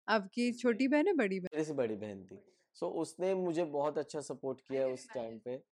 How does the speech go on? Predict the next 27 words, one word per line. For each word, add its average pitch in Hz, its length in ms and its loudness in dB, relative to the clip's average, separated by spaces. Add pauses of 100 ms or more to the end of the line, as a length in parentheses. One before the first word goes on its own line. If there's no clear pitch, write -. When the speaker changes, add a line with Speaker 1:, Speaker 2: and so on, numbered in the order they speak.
Speaker 1:
और 240 120 12
elder 247 440 12
sisters 269 320 12
are 262 160 12
like, 240 200 12
like 226 200 8
warriors। 254 720 12 (520)
<laughs> - 260 6
Speaker 2:
So 190 360 6
ये 175 160 6
था, 165 520 2 (240)
and 143 340 2 (380)
कभी-कभी 185 420 4
ऐसा 175 340 2
भी 180 120 4
लगता 160 320 2
है 151 100 4
कि 151 420 0
जिस 143 220 -4
इंसान 131 440 -4
ने 139 280 -2
हमारे 127 420 -2
लिए 135 240 4
इतना 131 380 -2
डिफीट 120 360 -4
किया, 113 360 -6
and 123 180 -6